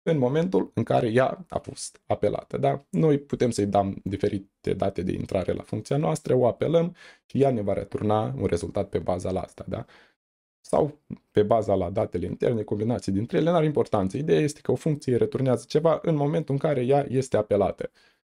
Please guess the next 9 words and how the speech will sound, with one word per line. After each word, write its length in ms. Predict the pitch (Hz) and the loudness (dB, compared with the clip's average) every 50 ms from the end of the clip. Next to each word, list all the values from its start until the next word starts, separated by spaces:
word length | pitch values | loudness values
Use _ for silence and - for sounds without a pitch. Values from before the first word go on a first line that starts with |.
| _ _ _ _ _ _ _ _ _ _ _ _ _ - _ | _ _ _ _ _ _ _ _ _ _ _ _ _ -20 _
Și 240 | - 196 196 - - - - | 0 0 0 0 0 -2 0
dacă 220 | - - - 165 | 0 0 2 2
ne 100 | 135 123 | 0 0
gândim 300 | 131 131 120 120 123 120 | 0 0 0 0 0 2
bine, 180 | 127 127 120 117 | 2 2 4 4
am 180 | 117 110 98 | 2 2 0
op-, 400 | - 120 - _ _ _ - - _ _ | -2 -2 -4 _ _ _ -16 -16 _ _
fi 180 | _ - 135 131 | _ -2 -2 -2
putut, 400 | - - - 131 135 123 - | -2 -4 -6 -4 -4 -4 -4